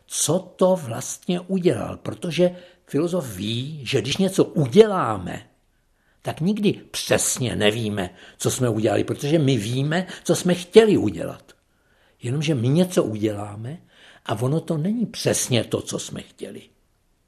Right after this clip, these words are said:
Tohle filozof ví předem. Takže těch kroků nedělá moc, nedělá skoky,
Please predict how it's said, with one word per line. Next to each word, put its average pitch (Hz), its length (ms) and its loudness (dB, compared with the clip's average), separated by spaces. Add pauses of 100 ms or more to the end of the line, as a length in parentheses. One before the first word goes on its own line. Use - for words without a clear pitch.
Tohle 160 300 0
filozof 147 440 -4
ví 117 200 -8
předem. 170 600 -2 (600)
Takže 131 340 4
těch - 280 2
kroků 175 540 4
nedělá 147 500 4
moc, - 640 -8 (460)
nedělá 147 580 6
skoky, - 840 -4